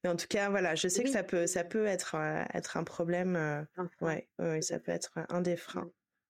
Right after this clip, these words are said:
Speaker 2: Puis ne pas oser aussi, hein, parce que c'est un peu ça, c'est
Speaker 1: Bah oui, parce qu'il y a un peu le, le, le syndrome, euh,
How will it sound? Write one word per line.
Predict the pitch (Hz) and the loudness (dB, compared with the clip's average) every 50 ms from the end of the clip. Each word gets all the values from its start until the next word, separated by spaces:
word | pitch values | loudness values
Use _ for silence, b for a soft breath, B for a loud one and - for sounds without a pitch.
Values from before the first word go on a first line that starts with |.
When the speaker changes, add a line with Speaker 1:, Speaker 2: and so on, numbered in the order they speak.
| _ _ _ _ _ _ | _ _ _ _ _ _
Speaker 2:
Puis | - 190 | 0 0
ne | 185 180 | 0 2
pas | - 190 180 | 2 2 2
oser | 202 208 214 269 294 254 | 2 2 2 2 2 2
aussi, | 202 - - - 190 185 | 2 0 -2 -2 -2 -4
hein, | 185 202 - | -4 -4 -8
parce | _ - - | _ -12 -10
que | - 160 | -10 -6
c'est | - 156 | -4 -4
un | 151 151 | -4 -4
peu | - 170 | -4 -6
ça, | 156 - 147 147 | -6 -6 -6 -8
c'est | - - - - - - | -8 -8 -6 -6 -2 0
Speaker 1:
Bah | 196 202 202 | 0 2 2
oui, | 202 220 247 254 | 2 2 2 2
parce | 233 202 170 - | 0 0 0 0
qu'il | - 185 | 0 0
y | 170 | 2
a | 165 | 2
un | 170 170 | 2 0
peu | - 226 240 254 254 | 0 2 2 2 4
le, | 240 208 190 180 175 170 170 | 4 4 4 4 4 4 2
le, | 170 170 170 170 165 160 | 2 2 2 2 2 2
le | 170 165 165 165 | 2 2 0 0
syndrome, | - - 185 175 175 170 170 170 202 208 208 202 190 | 0 0 0 0 0 0 0 0 2 2 4 4 4
euh, | 175 165 160 160 156 156 165 170 170 - | 4 2 2 2 0 0 0 0 0 -2